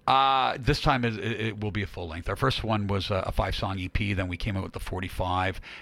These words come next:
and then, you know, we'll, we'll probably come out with a full length. But again, it's just, you know, it, it's the fact that when we leave rehearsal, we're all smiling, we're all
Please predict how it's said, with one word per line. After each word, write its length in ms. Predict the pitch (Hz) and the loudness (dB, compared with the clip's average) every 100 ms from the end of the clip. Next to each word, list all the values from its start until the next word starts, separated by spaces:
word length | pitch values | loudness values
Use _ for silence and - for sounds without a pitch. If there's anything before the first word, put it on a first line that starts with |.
| - | -8
and 160 | 101 95 | -4 0
then, 320 | 92 92 - - | 0 -2 -6 -6
you 100 | 101 | -6
know, 120 | 85 | -4
we'll, 260 | 85 87 90 | -4 -6 -4
we'll 160 | 95 - - | -6 -6 -6
probably 360 | 104 95 90 | -4 -2 -4
come 180 | 104 95 | -4 -4
out 80 | 90 | -4
with 120 | 90 | -6
a 40 | |
full 240 | - 92 92 | -4 -2 -2
length. 280 | 87 92 - - - | -4 -6 -10 -6 0
But 80 | |
again, 240 | 147 156 131 | 4 4 2
it's 160 | 110 | 0
just, 260 | 151 139 - | -2 -4 -6
you 120 | 123 127 | -2 0
know, 100 | 110 | 0
it, 180 | 123 135 | 0 0
it's 200 | 131 - | -2 -2
the 80 | |
fact 300 | - 143 139 | 0 2 2
that 220 | - 120 - - - - - - - | 2 2 -2 -14 -16 -18 -20 -20 0
when 140 | 123 120 | 4 6
we 80 | |
leave 260 | 123 147 143 | 6 6 6
rehearsal, 480 | 131 123 120 - 117 | 6 4 4 4 2
we're 160 | 104 | 6
all 140 | 107 110 | 6 6
smiling, 600 | - 104 104 104 104 101 | 4 2 4 0 -4 -4
we're 160 | 90 92 | -2 2
all 200 | 98 104 | 4 2